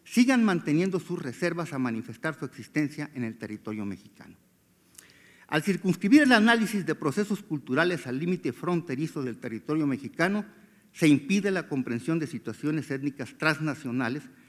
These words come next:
No me refiero tampoco a las migraciones recientes de los indígenas de prácticamente todo el territorio que está en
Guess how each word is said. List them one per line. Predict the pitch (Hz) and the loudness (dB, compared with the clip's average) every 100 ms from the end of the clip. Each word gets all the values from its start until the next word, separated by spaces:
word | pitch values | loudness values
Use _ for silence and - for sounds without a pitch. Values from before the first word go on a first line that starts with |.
| _ | _
No | 156 190 | 0 2
me | 196 | 2
refiero | 170 - 165 165 160 | -2 -2 -2 -2 -4
tampoco | 147 107 147 - 139 | -8 -6 -8 -4 -4
a | |
las | 120 120 | -4 -6
migraciones | 117 120 120 151 147 | -6 -6 -4 -4 -4
recientes | 127 113 156 - 156 - | -6 -8 -8 -6 -12 -12
de | 98 98 | -12 -12
los | 98 110 | -14 -10
indígenas | 117 143 143 135 120 - _ - | -8 -6 -6 -8 -10 -14 _ -12
de | 104 104 - _ _ | -10 -10 -16 _ _
prácticamente | 135 135 135 123 131 | -8 -8 -10 -12 -12
todo | - 143 | -2 -2
el | |
territorio | 143 120 107 139 135 | -2 -10 -6 -8 -8
que | |
está | - 127 | -10 -6
en | 127 113 98 | -6 -8 -12